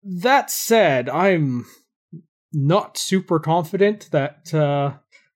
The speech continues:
the Ministry of Transportation, particularly under this government, is gonna be all that effective about, uh,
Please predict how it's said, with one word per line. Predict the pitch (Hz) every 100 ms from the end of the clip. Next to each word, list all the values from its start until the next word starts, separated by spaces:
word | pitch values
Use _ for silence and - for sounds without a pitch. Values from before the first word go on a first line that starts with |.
| _ -
the |
Ministry | 117 143 165 156 160
of | 151
Transportation, | 170 156 156 135 - 147 156 175
particularly | 143 160 160 151 143 143
under | 135
this | 123 151 -
government, | 165 170 175 196
is | -
gonna | - 135 123
be | 147 135
all | 135 135 139
that | 135 135
effective | - 143 135 175 139
about, | 123 131 _ -
uh, | 135 123 120